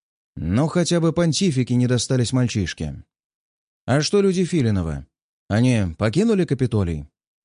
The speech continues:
Легат слегка пожимает плечами и отвечает:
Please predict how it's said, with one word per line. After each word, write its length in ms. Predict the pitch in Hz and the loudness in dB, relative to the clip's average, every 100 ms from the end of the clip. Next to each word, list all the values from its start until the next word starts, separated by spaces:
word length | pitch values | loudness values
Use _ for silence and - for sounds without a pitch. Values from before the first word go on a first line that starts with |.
| _ _ _ _ _ _ _ _ _ - | _ _ _ _ _ _ _ _ _ -2
Легат 380 | 113 180 226 | 2 2 0
слегка 440 | - 180 165 - 175 | -2 -2 0 0 -2
пожимает 500 | 160 139 147 135 - | 0 0 0 0 -2
плечами 480 | 113 110 143 170 165 | -2 0 0 0 0
и 120 | - | -2
отвечает: 800 | 135 127 123 - 101 78 - | -2 0 -2 -2 -2 -2 -8